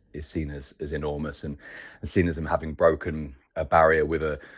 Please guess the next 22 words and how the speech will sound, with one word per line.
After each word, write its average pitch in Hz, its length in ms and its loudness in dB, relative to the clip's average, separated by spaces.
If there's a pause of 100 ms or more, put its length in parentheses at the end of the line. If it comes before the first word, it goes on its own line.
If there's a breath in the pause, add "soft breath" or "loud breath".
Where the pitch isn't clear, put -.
(120)
with 101 100 4
a 92 40 6
very 95 200 10
good 85 160 0
team 101 240 6
who, 85 120 2
apart 92 280 8
from 87 100 -4
the 80 80 -2
Japan 90 380 4
game 78 220 2
when 78 140 -4
they 78 100 -4
were 76 240 -2 (500)
dreadful, 87 400 6
really, 71 360 -2
and, 73 200 -10
and, 76 240 -12
and 73 240 -16
totally 78 280 -4
taken 76 280 -10
apart, 78 420 0